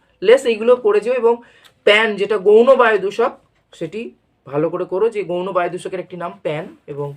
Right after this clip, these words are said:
পুরো নাম হচ্ছে peroxyacetylnitrate। তো এই জিনিসগুলোকে খুব ভালো করে কভার আপ করো, বইটা দু তিনবার রিডিং দাও, এমসিকিউ আটকাবে না, দু নম্বরের কোয়েশ্চেনও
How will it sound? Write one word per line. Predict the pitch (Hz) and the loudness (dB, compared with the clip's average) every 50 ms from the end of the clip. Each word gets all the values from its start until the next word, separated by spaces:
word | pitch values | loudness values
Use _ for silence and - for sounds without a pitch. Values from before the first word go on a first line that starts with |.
| - | -12
পুরো | - 160 165 175 165 160 | -8 -6 -6 -4 -4 -4
নাম | 165 165 165 | -6 -6 -6
হচ্ছে | 160 - 202 - 165 | -6 -8 -8 -10 -8
peroxyacetylnitrate। | 147 139 139 - - 165 151 151 - - 160 156 156 151 143 117 117 117 _ - 151 147 147 - - _ _ _ _ _ _ _ _ _ _ _ - | -8 -8 -10 -8 -8 -10 -10 -10 -10 -10 -8 -8 -8 -8 -10 -14 -16 -18 _ -10 -10 -10 -10 -12 -20 _ _ _ _ _ _ _ _ _ _ _ 0
তো | 208 202 220 240 269 | 2 2 4 2 2
এই | 294 294 254 240 | 2 2 0 -2
জিনিসগুলোকে | 247 240 247 240 233 - 240 247 247 240 240 - 254 254 262 247 254 - | -4 -6 -6 -6 -8 -6 2 4 4 4 4 2 -4 -4 -4 -6 -8 -10
খুব | - 277 214 170 147 - - | -10 -10 -10 -10 -14 -18 -16
ভালো | 143 160 175 190 214 196 202 | -10 -6 -2 -2 -2 -2 0
করে | 214 208 220 226 233 233 - _ _ _ - | 0 2 2 2 2 0 -4 _ _ _ -2
কভার | 147 147 165 185 196 196 | -2 0 2 0 0 -2
আপ | - - 196 | -4 -4 -4
করো, | 190 208 233 226 _ _ _ _ _ _ _ _ _ | -4 -4 -4 -6 _ _ _ _ _ _ _ _ _
বইটা | - 120 147 170 202 214 214 233 233 220 175 | -8 -2 2 4 4 4 4 2 0 0 -2
দু | 170 170 165 | -6 -10 -10
তিনবার | 190 190 190 202 208 208 180 165 156 | -10 -10 -6 -4 -2 -2 -2 -2 -4
রিডিং | 156 170 190 233 233 226 | -4 -2 -2 0 2 4
দাও, | 233 240 339 330 - _ _ _ _ _ _ _ _ _ _ - 165 180 | 4 4 2 0 -6 _ _ _ _ _ _ _ _ _ _ -4 -2 -2
এমসিকিউ | 190 190 - - - - 202 196 180 170 | -2 -4 -8 -18 -12 -4 0 2 2 2
আটকাবে | - - - 190 196 214 208 | 0 0 0 0 0 0 -2
না, | 220 180 160 | -4 -6 -6
দু | 160 165 175 | -6 -8 -4
নম্বরের | 170 170 180 190 190 190 | -2 -2 -2 -2 -2 -4
কোয়েশ্চেনও | 180 175 175 - 214 220 220 | -4 -6 -4 -4 -4 -2 -4